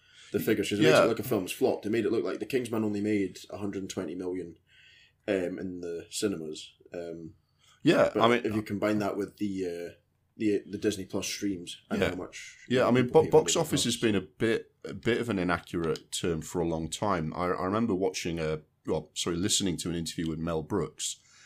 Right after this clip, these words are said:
Speaker 2: about a film of his that he did back in the eighties, which was a massive flop. It's called Solar Babies. It was a complete disaster. Um, you know, he, he, he was a producer of a lot of films 'cause, you know, people would only let him direct comedy, so he thought, "If he wants to make other types of films."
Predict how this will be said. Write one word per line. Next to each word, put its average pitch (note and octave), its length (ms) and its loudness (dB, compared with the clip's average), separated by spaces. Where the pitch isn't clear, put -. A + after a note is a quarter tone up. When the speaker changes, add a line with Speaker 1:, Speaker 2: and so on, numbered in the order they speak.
Speaker 2:
about F2+ 440 2
a D#2+ 40 -8
film A2 300 4
of F2 120 -2
his F2+ 440 0
that E2 100 -6
he D#2+ 80 -8
did F2 180 -6
back E2+ 200 -6
in F2 60 -6
the F#2 80 -2
eighties, D2+ 200 -2
which - 140 -10
was F2 120 -4
a F#2 60 -4
massive F#2 380 0
flop. E2+ 320 -2
It's - 80 -6
called E2 220 -4
Solar F#2 340 2
Babies. C#2 380 -6
It D2+ 40 -10
was F#2 100 -10
a - 20 -10
complete G2+ 320 0
disaster. E2+ 520 -4
Um, D#2+ 480 -2
you G#2 100 -2
know, D#2 140 -2
he, F2+ 180 -4
he, F#2+ 320 -4
he G2+ 140 -2
was F#2 140 0
a E2+ 60 0
producer G2 540 -2
of D#2+ 80 -2
a E2+ 40 -2
lot F2 160 0
of - 80 -6
films D2+ 320 -6
'cause, - 280 -6
you E2+ 80 -6
know, D2 80 -6
people F2+ 280 -6
would E2 80 -4
only D#2+ 120 -6
let D#2+ 180 -4
him D#2+ 120 -4
direct D#2 300 -6
comedy, D#2 340 -8
so - 160 -8
he D2+ 60 -12
thought, - 140 -8
"If - 60 -14
he F#2+ 40 -6
wants - 160 -6
to E2 80 -10
make D#2 160 -8
other D2 120 -4
types D2 320 -8
of - 60 -18
films." E2 280 -6